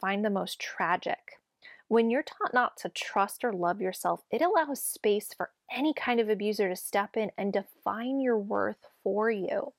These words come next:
So I'm of the opinion that these things make the childhood cult survivor that much more susceptible to future abuses when they leave the group. There are instances of,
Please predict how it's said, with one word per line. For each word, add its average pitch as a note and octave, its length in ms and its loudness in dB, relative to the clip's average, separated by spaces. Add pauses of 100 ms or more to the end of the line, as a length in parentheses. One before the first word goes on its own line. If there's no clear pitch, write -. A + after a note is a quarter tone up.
(140)
So G3+ 280 0 (720)
I'm B3 240 2
of B3+ 120 -2
the B3+ 100 4
opinion A#3 460 0
that - 140 2
these A3 480 0
things A#3 460 0
make G3 380 -2
the G#3 80 0
childhood G3+ 580 -2
cult - 320 -2
survivor G3 560 0
that G#3 220 4
much G#3 260 -6
more G3 140 -4
susceptible G#3 760 0
to G3+ 140 -8
future G#3+ 460 -2
abuses G3 520 -4
when F#3+ 140 -4
they F3 100 -8
leave G#3+ 400 0
the G3+ 140 -4
group. - 400 -2 (420)
There G#3+ 180 6
are G#3+ 140 2
instances G3+ 600 -2
of, F#3+ 180 2